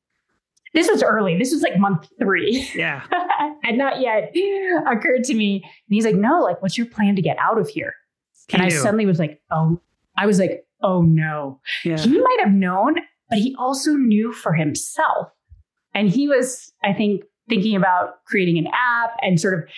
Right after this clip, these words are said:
Speaker 1: creating some
Speaker 2: <laughs>
Speaker 1: flexibility for himself so that, um, he wasn't, like, totally tied or wedded to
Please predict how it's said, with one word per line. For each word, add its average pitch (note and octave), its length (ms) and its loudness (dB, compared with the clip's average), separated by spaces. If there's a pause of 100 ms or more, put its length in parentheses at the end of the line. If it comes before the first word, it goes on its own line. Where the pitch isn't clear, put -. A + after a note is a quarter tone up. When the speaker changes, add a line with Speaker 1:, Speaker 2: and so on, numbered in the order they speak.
(200)
Speaker 1:
creating D4+ 340 2
some B3+ 180 2
Speaker 2:
<laughs> - 20 -2
Speaker 1:
flexibility F#3+ 540 -2
for F#3 180 -4
himself F3 580 -2
so F#3 340 -2
that, E3+ 380 -2 (580)
um, E3+ 240 2
he G#3 120 2
wasn't, F#3+ 300 0
like, E3 180 -4
totally F#3 320 -2
tied D#3 280 -2
or D#3+ 100 -4
wedded F3+ 520 0
to D#3 560 -2